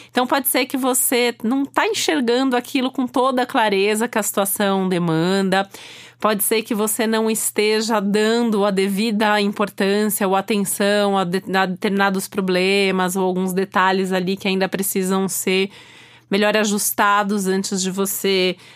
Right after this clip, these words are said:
seguir em frente. Então, é, é uma semana que ela exige uma atenção extra,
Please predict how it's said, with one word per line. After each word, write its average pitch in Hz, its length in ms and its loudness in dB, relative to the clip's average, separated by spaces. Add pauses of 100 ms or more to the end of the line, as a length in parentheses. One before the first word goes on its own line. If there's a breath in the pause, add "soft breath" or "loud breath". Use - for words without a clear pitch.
(240 loud breath)
seguir 208 300 0
em 208 100 0
frente. 208 720 0
Então, 240 280 0
é, 254 180 0
é 247 40 2
uma 247 160 0
semana 240 380 0
que 254 100 -6
ela 254 160 2
exige 240 480 0
uma 247 180 2
atenção 247 800 0
extra, 202 580 0